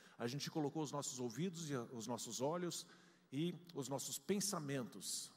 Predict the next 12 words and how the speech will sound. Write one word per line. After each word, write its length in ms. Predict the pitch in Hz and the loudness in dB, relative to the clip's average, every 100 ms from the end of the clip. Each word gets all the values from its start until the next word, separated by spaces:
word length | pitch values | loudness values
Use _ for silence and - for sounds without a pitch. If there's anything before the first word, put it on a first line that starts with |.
| - - - | -20 -20 -6
naquilo 500 | 101 - - 160 165 | -6 -4 -2 0 0
que 160 | 143 113 | -2 -4
vem 240 | 120 135 | -2 -2
de 120 | 120 | -4
informação 560 | 117 117 101 98 127 123 | -6 -6 -6 -6 -4 -4
no 120 | 104 | -4
Facebook, 640 | 107 98 - 95 143 - | -6 -6 -6 -2 -4 -4
naquilo 280 | 110 - 143 | -8 -8 -8
que 140 | 139 113 | -6 -6
vem 140 | 123 | -6
de 80 | 113 | -6
informação 600 | 117 113 98 - 127 | -6 -6 -4 -6 -6